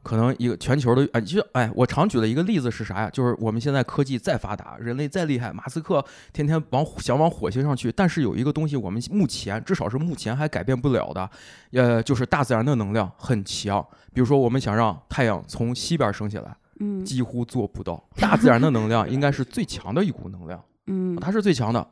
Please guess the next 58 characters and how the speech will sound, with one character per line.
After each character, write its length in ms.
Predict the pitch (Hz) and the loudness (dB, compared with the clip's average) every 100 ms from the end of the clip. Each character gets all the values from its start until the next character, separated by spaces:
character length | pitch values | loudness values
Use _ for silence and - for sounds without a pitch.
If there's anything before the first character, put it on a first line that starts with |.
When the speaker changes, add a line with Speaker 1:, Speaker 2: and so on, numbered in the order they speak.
| _ | _
Speaker 1:
某 260 | 120 139 220 | 4 8 8
种 180 | 202 151 | 8 6
意 80 | 156 | 4
义 80 | |
上 160 | 139 127 | 2 2
来 100 | 120 | 2
说， 220 | 131 135 | 2 2
它 220 | - 160 | 2 0
影 160 | 143 131 | 0 0
响 120 | 113 | 0
更 140 | 113 123 | 0 -2
多 100 | 123 | 0
是 140 | 127 | -2
整 140 | 95 | -4
个 80 | 104 | -4
地 120 | 104 | -4
球 200 | 123 107 | -4 0
的， 180 | 127 - _ _ _ - | 0 0 _ _ _ 0
<laughs> 200 | 127 127 - - - | 2 2 -4 -14 0
上 180 | 165 | 4
面 120 | 127 113 | 4 4
的 200 | 107 104 | 2 0
生 220 | - 120 | 0 0
灵， 80 | 117 131 - | 0 -4 -6
是 80 | 139 | 0
吧？ 140 | 113 104 | 0 0
他 180 | 151 | -2
们 100 | 208 | 0
的 100 | 135 | 2
一 100 | 113 | 0
些， 260 | 92 101 90 - - _ | -2 -4 -4 -6 -20 _
呃， 200 | 98 95 | -2 0
命 200 | 135 127 | 2 4
运 140 | 120 110 | 4 2
的 120 | 101 | -2
起 260 | - - 92 | -4 -10 -10
伏。 300 | - 107 - - - | -4 -4 -4 -10 -4
但 140 | 220 185 | 2 4
是 200 | 202 156 - _ - | 4 2 0 _ 0
在 140 | 202 | 2
这 160 | 220 180 | 6 6
个 120 | 127 | 4
之 200 | - 196 | 2 0
下 380 | - 233 73 - | 2 0 -2 -4
还 180 | - 127 | -2 6
会 140 | 185 | 10
有 140 | 143 104 | 10 6
啥 180 | 101 | 2
呀？ 100 | 113 101 | 2 2
我 80 | 120 | 0
们 140 | 127 - | 0 -4
集 220 | 127 185 | -6 -6
体 220 | - 131 | -2 0
的 80 | 101 | 0
一 100 | 107 | 0
个 100 | 120 | 0
命 220 | 123 | 0
运， 80 | 110 | -2